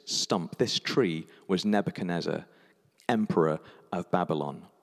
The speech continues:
And the Lord wants to teach him who actually is the Most High.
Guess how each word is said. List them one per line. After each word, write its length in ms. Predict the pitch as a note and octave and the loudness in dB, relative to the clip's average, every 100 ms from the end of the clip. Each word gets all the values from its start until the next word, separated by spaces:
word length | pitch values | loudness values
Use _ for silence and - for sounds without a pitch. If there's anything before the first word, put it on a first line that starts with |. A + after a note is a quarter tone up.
| _ _ _ - - | _ _ _ -18 -8
And 120 | F2+ | -2
the 40 | |
Lord 160 | F2+ F2+ | 0 2
wants 220 | F2+ - | 0 -2
to 60 | - | -6
teach 300 | - F#2 - | -4 -4 -4
him 200 | D#2+ D#2 - - | -6 -10 -20 -12
who 140 | E2+ E2 | -6 -4
actually 360 | D2+ - D#2+ | -4 -2 -2
is 120 | D2+ - | -2 -4
the 80 | |
Most 280 | D#2 D2 - | -6 -6 -8
High. 240 | - - | -8 -10